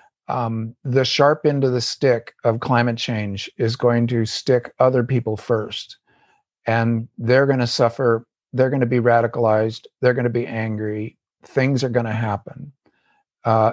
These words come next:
and it's not middle-class Americans that suffer first in the climate change picture. We have the protection of our infrastructure and our money, uh, and our army. So, uh, I'm in a bad subject position to talk about this, and I would never advocate violence.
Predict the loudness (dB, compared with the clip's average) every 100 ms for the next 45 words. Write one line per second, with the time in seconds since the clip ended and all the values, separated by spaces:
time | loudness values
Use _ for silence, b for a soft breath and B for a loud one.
0 | 2 2 2 2 4 4 4 2 2 2
1 | 4 2 2 2 2 2 -2 -4 -6 -6
2 | 0 0 0 -4 0 0 0 -4 -12 _
3 | -4 -2 -4 -2 0 2 0 0 -6 -6
4 | -4 -2 -2 -2 -12 -14 _ 0 2 4
5 | 4 2 -2 -2 -2 2 0 2 -2 0
6 | 2 2 0 -2 0 0 -2 -4 -2 -2
7 | 0 0 -2 -2 0 0 0 -8 _ B
8 | B B B B B B _ -6 -4 -2
9 | 0 2 4 4 4 2 -2 -10 -20 _
10 | _ -16 -2 2 4 2 -2 0 0 2
11 | 2 2 2 4 2 2 0 0 -2 -4
12 | -6 -4 -4 -6 -4 -2 0 0 -2 -4
13 | -10 -10 -6 -2 0 0 0 -2 0 2
14 | 4 2 2 0 2 2 0 -4 -6 0
15 | 2 2 0 -6 -14 -16